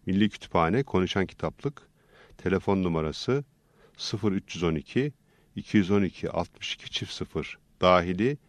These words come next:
yetmiş üç on beş. Seslendiren Ömer Yılmaz. Arka kapak tanıtım yazısını okuyorum.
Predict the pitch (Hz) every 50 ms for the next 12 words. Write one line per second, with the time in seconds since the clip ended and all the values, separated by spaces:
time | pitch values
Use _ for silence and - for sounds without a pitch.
0 | _ _ - 95 95 90 - - - - - 117 - - 98 92 85 80 73 71
1 | 69 - - - - _ _ _ _ _ _ _ _ _ _ _ _ _ _ -
2 | - - - - - - - - - - - 90 85 - - - 98 95 92 95
3 | 95 98 107 127 151 - - - - - - - - - - 98 95 101 110 117
4 | 123 117 98 90 85 85 85 82 80 78 - - - - _ _ _ _ _ _
5 | _ _ _ _ _ - - _ - - - - - _ _ _ _ _ _ _
6 | _ - 87 87 - - 147 127 - 117 - - 131 131 - - - 98 101 101
7 | - - 117 104 90 85 78 73 - - 87 85 80 76 - - 85 76 71 76
8 | 67